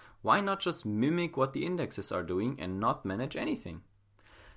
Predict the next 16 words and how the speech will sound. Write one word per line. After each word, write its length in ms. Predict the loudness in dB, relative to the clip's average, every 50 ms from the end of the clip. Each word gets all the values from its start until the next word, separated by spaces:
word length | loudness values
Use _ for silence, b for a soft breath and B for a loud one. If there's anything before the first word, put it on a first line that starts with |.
| B B
This 260 | 2 2 2 2 2
little 200 | 2 2 2 0
thought 440 | 2 6 8 10 10 8 8 4 0
turned 220 | 0 0 2 2
into 220 | 0 -2 0 0 2
one 160 | 4 4 2
of 80 | 2
the 80 | 0 0
most 320 | 0 0 -2 -2 -6 -8
prevailing 640 | -4 -2 -2 -2 0 2 2 2 2 2 -2 -2 -2
investment 480 | -2 0 0 0 0 0 0 -2 0 0
ideas 400 | 0 0 0 2 2 2 2 0
of 160 | -2 -4 -4
the 100 | -6 -8
following 480 | -8 -2 0 2 4 4 2 0 -2 -4
century, 560 | -4 -6 -6 -6 -6 -8 -8 -8 -8 -10